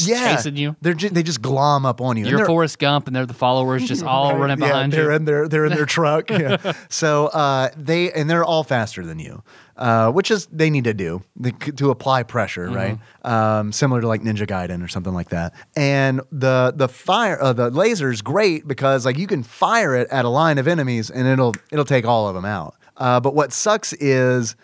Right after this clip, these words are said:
Speaker 1: when you fire it, if you hit fire again, it gets rid of that laser that you just fired and fires another one. Uh, it also kinda feels janky when you're shooting on, like, diagonals and stuff like that.
Speaker 2: Mm.
Speaker 1: So I, I tried to avoid it. The only other thing that I love to see is the R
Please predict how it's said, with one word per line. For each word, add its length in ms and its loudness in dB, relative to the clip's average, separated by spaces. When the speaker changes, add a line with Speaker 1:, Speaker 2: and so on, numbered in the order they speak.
Speaker 1:
when 200 0
you 200 2
fire 500 2
it, 200 2
if 120 -4
you 80 2
hit 200 0
fire 420 2
again, 540 0
it 140 -6
gets 220 -2
rid 260 0
of 80 0
that 220 2
laser 360 0
that 120 -2
you 80 -2
just 200 -2
fired 400 0
and 100 -10
fires 340 -2
another 320 -2
one. 220 -8
Uh, 260 0
it 80 2
also 260 0
kinda 180 2
feels 300 -2
janky 720 -2
when 420 -2
you're 160 -4
shooting 360 -2
on, 60 -2
like, 160 -4
diagonals 580 -2
and 100 -4
stuff 220 0
like 160 -2
that. 260 0
Speaker 2:
Mm. 140 -10
Speaker 1:
So 160 4
I, 100 4
I 80 -4
tried 220 0
to 100 -2
avoid 300 -2
it. 180 -6
The 140 -4
only 180 0
other 140 0
thing 260 -2
that 100 0
I 80 0
love 380 0
to 80 -8
see 260 0
is 220 -2
the 200 -4
R 380 -2